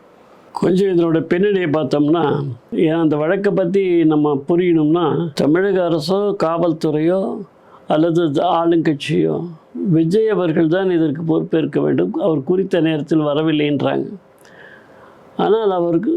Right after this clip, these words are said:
அவருக்கு கொடுக்கப்பட்ட நேரம் இரவு பத்து மணி வரை இருக்கிறது. பத்து மணிக்கு மேல் அவர்கள் பேசினால் அவர்களுக்கு அனுமதி கொடுப்பதற்கு முடியாது. போலீஸ்,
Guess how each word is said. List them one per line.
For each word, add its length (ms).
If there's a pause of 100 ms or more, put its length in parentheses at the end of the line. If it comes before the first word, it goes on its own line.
(140)
அவருக்கு 360
கொடுக்கப்பட்ட 600
நேரம் 340
இரவு 360
பத்து 320
மணி 180
வரை 240
இருக்கிறது. 400 (1400)
பத்து 260
மணிக்கு 320
மேல் 260
அவர்கள் 320
பேசினால் 500
அவர்களுக்கு 560
அனுமதி 380
கொடுப்பதற்கு 580
முடியாது. 520 (680)
போலீஸ், 500